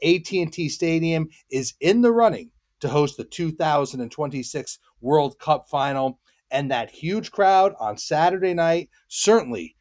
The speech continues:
will get the attention of fifa as they look to make their decision. But again, A T and T Stadium proving it can do big events very well,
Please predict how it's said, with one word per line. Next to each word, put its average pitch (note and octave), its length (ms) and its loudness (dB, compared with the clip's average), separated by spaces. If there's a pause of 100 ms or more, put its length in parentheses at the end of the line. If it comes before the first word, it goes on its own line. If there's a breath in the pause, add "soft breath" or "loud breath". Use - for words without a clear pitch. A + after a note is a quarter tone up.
(140)
will A#2+ 120 -4
get C#3 220 -2
the C3 120 -2
attention A#2+ 680 -6 (200)
of C#3 240 0
fifa A#2+ 460 -6 (240 soft breath)
as B2 220 -4
they D3 180 0
look C3+ 280 -2
to C#3 100 -10
make C3 280 -6
their C3 160 -4
decision. A#2 640 -8 (300)
But D#3 160 4
again, D3+ 460 -2 (260)
A D#3 160 -2
T F#3+ 200 -6
and F3 120 -6
T F#3 160 -10
Stadium B2 580 -2 (220)
proving A#2+ 500 0 (260)
it C#3 120 -2
can D3 240 -2
do B2+ 180 0
big D3 300 2
events C3+ 540 0 (200)
very C#3 340 -2
well, C3 480 0